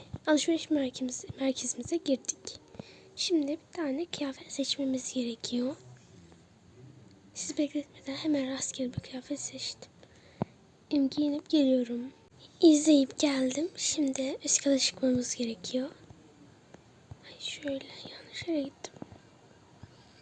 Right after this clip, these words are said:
Bunlar ne yapıyor? Burada iki kişi. He, Petil oturmuş. Tamam.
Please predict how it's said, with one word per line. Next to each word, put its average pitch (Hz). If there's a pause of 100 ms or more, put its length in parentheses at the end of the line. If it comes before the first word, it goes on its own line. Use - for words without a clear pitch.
(1040)
Bunlar 277
ne 277
yapıyor? 262 (120)
Burada 269
iki 320
kişi. - (520)
He, 285 (160)
Petil 269
oturmuş. - (1080)
Tamam. 285